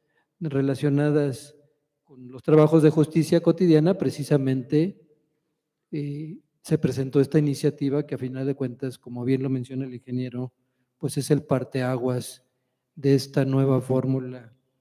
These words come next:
eh, que tenemos. Eh, ¿cuál es el, la oportunidad que tenemos como sector? Pues cambiar esta cultura y costumbre de fórmulas anteriores,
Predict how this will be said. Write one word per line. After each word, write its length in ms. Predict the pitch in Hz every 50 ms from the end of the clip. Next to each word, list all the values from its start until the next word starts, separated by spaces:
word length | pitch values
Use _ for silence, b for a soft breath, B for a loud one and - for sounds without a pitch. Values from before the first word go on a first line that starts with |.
| _ _ -
eh, 360 | 131 123 120 113 113 113 117
que 140 | - - 135
tenemos. 680 | 135 - 135 117 120 123 117 117 113 110 107 - - b b b b b b b b b b _ -
Eh, 520 | 160 143 135 139 139 - - - - - _ -
¿cuál 180 | 220 226 226
es 140 | 214 185 190
el, 480 | 214 196 190 190 185 185 180 175 160 -
la 140 | 196 175 165
oportunidad 640 | 156 165 165 156 139 - - 151 151 156 165 180 175
que 100 | 180 170
tenemos 400 | - 160 147 156 160 165 165 170
como 240 | - 156 139 143
sector? 600 | 135 - 147 143 - _ - 160 156 170 170 - b b b b b b b b b b _ _
Pues 160 | - 151 -
cambiar 440 | - - 151 151 156 170 180 185 185
esta 300 | 190 185 185 - - 190
cultura 460 | 185 - 160 143 139 - - 156 160 170
y 60 | 170
costumbre 800 | - 151 139 120 - - 160 151 156 143 147 143 135 131 135 _ _ _ _ _ _ _ _ _ _ _ _ _ _ _ _ _ _ _
de 460 | - 151 127 - 143 135 131 135 131 131
fórmulas 560 | - - 151 156 143 156 165 156 156 147 151
anteriores, 920 | 151 147 139 - - 156 147 156 151 151 151 147 147 151 160 151 - - -